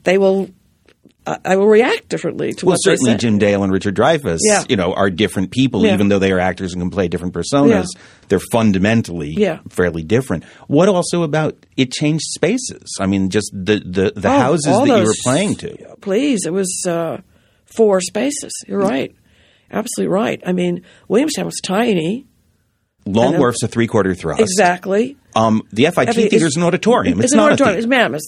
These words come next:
Speaker 1: It was just
Speaker 2: Yeah.
Speaker 1: huge. And there was no amplification involved that I, we, not, we weren't wearing mics or anything like that. There might have been some mics at the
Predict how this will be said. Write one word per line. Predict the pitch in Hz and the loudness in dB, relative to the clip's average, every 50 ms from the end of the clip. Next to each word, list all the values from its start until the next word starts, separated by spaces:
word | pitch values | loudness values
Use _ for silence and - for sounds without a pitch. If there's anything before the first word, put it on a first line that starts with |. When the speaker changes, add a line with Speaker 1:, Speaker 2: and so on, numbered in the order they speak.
| - | -6
Speaker 1:
It | - 214 | -4 -2
was | 233 - | -2 -2
just | - 233 226 226 | 0 -2 0 2
Speaker 2:
Yeah. | 240 196 | 2 2
Speaker 1:
huge. | 180 170 | 2 2
And | 190 208 | 0 2
there | 214 208 | 2 2
was | 208 196 196 | 2 2 2
no | 214 214 208 202 190 185 170 170 170 - _ _ _ _ _ - - | 2 2 4 4 4 2 2 0 -2 -8 _ _ _ _ _ -6 -2
amplification | 185 190 180 185 180 180 - 190 180 185 180 180 | -2 -2 -2 -2 -6 -6 -2 -2 -2 -2 -2 -4
involved | 175 170 170 170 156 156 | -4 -2 0 0 0 0
that | 165 165 | 2 2
I, | 170 170 | 2 2
we, | - - 175 | 2 0 -2
not, | 156 165 170 | -2 -2 -2
we | - 175 | 0 0
weren't | 185 190 180 - | 0 0 2 2
wearing | 170 160 151 | 2 2 2
mics | 156 165 180 175 - | 2 2 2 0 0
or | 180 143 | -2 -4
anything | 139 156 143 | -4 -4 -6
like | 131 120 135 | -6 -6 -6
that. | 165 131 90 - - | -6 -6 -8 -6 -6
There | 175 170 | -6 -4
might | 165 165 160 | -4 -4 -4
have | 165 | -4
been | 147 151 | -6 -6
some | 147 - - 156 156 151 | -6 -6 -6 -6 -8 -8
mics | - 165 151 127 - - | -8 -8 -8 -8 -8 -10
at | 117 - | -12 -12
the | - | -14